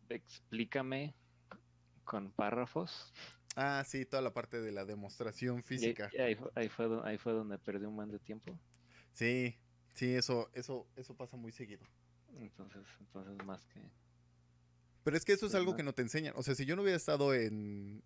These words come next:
Speaker 2: en el poli,
Speaker 1: Ajá.
Speaker 2: yo no hubiera
Speaker 1: <laughs>
Speaker 2: sabido hacer eso. Pero así,
Speaker 1: Ujú.
Speaker 2: así eran los problemas ahí en física.
Speaker 1: Sí.
Speaker 2: O sea, ellos no, ellos no te dan números.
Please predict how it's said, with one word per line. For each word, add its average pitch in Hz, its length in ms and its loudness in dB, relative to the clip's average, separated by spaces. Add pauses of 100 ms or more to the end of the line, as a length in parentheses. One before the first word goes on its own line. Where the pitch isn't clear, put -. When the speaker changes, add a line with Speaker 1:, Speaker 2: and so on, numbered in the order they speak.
(140)
Speaker 2:
en 117 140 -2
el 104 100 -2
poli, 160 400 4 (600)
Speaker 1:
Ajá. 131 480 0 (240)
Speaker 2:
yo 135 200 4
no 151 80 6
hubiera 139 260 6
Speaker 1:
<laughs> - 0 -
Speaker 2:
sabido 117 300 2
hacer 107 200 0
eso. - 220 -2 (600)
Pero 123 180 6
así, 135 220 4
Speaker 1:
Ujú. - 80 0
Speaker 2:
así 139 140 4
eran 156 140 6
los 135 140 2
problemas 123 400 2
ahí 120 80 0
en 107 80 -2
física. 139 400 -4 (500)
Speaker 1:
Sí. 160 240 0 (400)
Speaker 2:
O 113 120 0
sea, 117 180 4
ellos 135 220 4
no, 131 380 2
ellos 135 220 2
no 127 120 0
te 131 160 -2
dan 120 520 0 (200)
números. 131 600 2